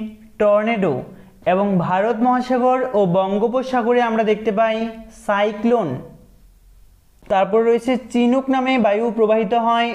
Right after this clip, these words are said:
উত্তর আমেরিকায় রকি পার্বত্য অঞ্চলে। পৃথিবীর গভীরতম খাতের নাম প্রশান্ত মহাসাগরে অবস্থিত মারিয়ানা খাত। ভারতের উচ্চতম জলপ্রপাত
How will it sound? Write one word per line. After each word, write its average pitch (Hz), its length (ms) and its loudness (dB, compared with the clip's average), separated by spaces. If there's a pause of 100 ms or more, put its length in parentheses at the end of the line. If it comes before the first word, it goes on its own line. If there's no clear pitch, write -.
(180)
উত্তর 220 520 0 (200)
আমেরিকায় 220 680 0 (460)
রকি 208 440 0
পার্বত্য 208 500 -2
অঞ্চলে। 202 440 0 (960)
পৃথিবীর 233 540 2
গভীরতম 226 460 0 (160)
খাতের 208 380 2
নাম 208 140 0 (480)
প্রশান্ত 240 480 0 (200)
মহাসাগরে 214 520 2 (100)
অবস্থিত 196 360 -2 (640)
মারিয়ানা 202 540 2
খাত। 226 340 0 (1600)
ভারতের 202 480 0 (140)
উচ্চতম 226 540 -2 (200)
জলপ্রপাত 196 600 0